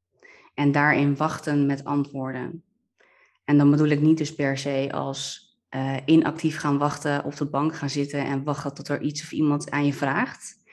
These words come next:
Maar meer een actieve manier van wachten. Eh, je accept-, eh, je s-, situatie accepteren en aanvaarden.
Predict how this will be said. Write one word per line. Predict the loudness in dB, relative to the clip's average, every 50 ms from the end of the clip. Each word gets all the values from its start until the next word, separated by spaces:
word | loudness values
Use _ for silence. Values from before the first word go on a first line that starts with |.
| -20 -20 -20 -20 -20 _ _
Maar | 2 4
meer | 6 6 6 6 6 4
een | 4 2 2
actieve | 0 -4 -2 -2 -2 -2 0 2
manier | 2 4 4 4 4 2 0
van | -2 -2 -2
wachten. | 0 -2 -2 -4 -6 -8 -6 -6 -6 -8 -12 -16 -20 -20 -20 -20 -20 _ _ _ _
Eh, | -6 -4 -2 -2 -2
je | 0 -2
accept-, | -2 -4 -6 -8 -6 -4 0
eh, | 0 2 2 2 2 2 2
je | 2 0 0 0
s-, | -2 -6 -12 _ _
situatie | -4 -4 -2 0 2 4 4 4 4 2 -2 -2
accepteren | -2 -4 -6 -6 -2 0 2 2 2 2 0
en | -2 -2
aanvaarden. | -4 -4 -2 -2 0 2 2 2 0 -2 -4 -6 -8 -10 -16